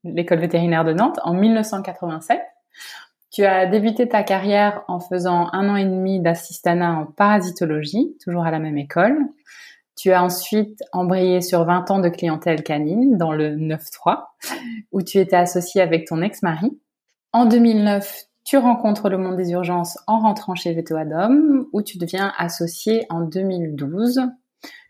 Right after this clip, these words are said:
Tu y fais dix ans de visite à domicile, en plus de ton job d'associée et co-gérante, et de régulatrice des urgences. Et aujourd'hui, tu es en charge du développement d'Alvetis, qui est partie, qui est la partie régulation des urgences de Veto Adam,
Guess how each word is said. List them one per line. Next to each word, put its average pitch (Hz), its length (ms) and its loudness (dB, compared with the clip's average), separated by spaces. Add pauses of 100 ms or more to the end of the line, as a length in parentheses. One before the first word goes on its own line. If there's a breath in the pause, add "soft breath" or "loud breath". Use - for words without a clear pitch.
(140)
Tu - 140 -2
y 208 60 4
fais 196 600 0
dix 220 380 4
ans 208 120 6
de 185 80 2
visite 170 320 0
à 170 80 4
domicile, 160 680 0
en 196 160 2
plus 196 280 0
de 165 100 0
ton 170 240 -2
job 165 180 0
d'associée 165 680 -6
et 175 80 -2
co-gérante, 160 800 -2 (180)
et 214 180 4
de 170 120 2
régulatrice 156 640 -2
des 151 140 -2
urgences. 220 540 0 (640 loud breath)
Et 196 100 6
aujourd'hui, 202 400 8
tu 247 140 -2
es 190 40 2
en 190 100 0
charge 214 280 2
du 175 80 0
développement 180 680 2
d'Alvetis, 147 760 -4
qui 160 100 -6
est 131 40 -6
partie, 147 640 -6
qui - 80 -8
est 127 60 -4
la 139 80 -4
partie 160 400 -4
régulation 175 540 2
des 160 180 2
urgences 156 400 -4
de 175 80 2
Veto 185 260 0
Adam, 160 300 0